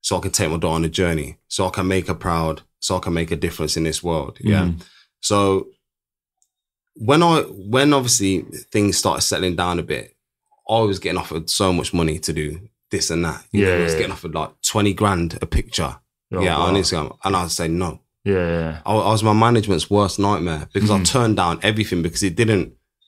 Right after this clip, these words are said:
Speaker 1: fit in
Speaker 2: Yeah.
Speaker 1: to who I wanted to be and where I wanted to go.
Speaker 2: Mm-hmm.
Speaker 1: And I always believe that if I stay true to myself right now, the right things will happen. So
Speaker 2: Yeah.
Speaker 1: the fact that I'm doing this stuff for others, I wouldn't be doing anything else.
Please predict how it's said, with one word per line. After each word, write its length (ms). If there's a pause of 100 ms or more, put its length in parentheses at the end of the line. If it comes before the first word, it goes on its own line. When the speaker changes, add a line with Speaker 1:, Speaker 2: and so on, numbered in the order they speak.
(120)
Speaker 1:
fit 260
in 400
Speaker 2:
Yeah. 280
Speaker 1:
to 120
who 180
I 40
wanted 280
to 80
be 140
and 140
where 100
I 40
wanted 240
to 120
go. 300
Speaker 2:
Mm-hmm. 280 (320)
Speaker 1:
And 140
I 20
always 600 (460)
believe 400
that 180
if 120
I 160
stay 260
true 300
to 120
myself 540
right 200
now, 400 (420)
the 80
right 260
things 220
will 120
happen. 400
So 380 (100)
Speaker 2:
Yeah. 180
Speaker 1:
the 100
fact 220
that 80
I'm 180
doing 460 (220)
this 160
stuff 260
for 160
others, 480 (680)
I 40
wouldn't 240
be 80
doing 220
anything 340
else. 340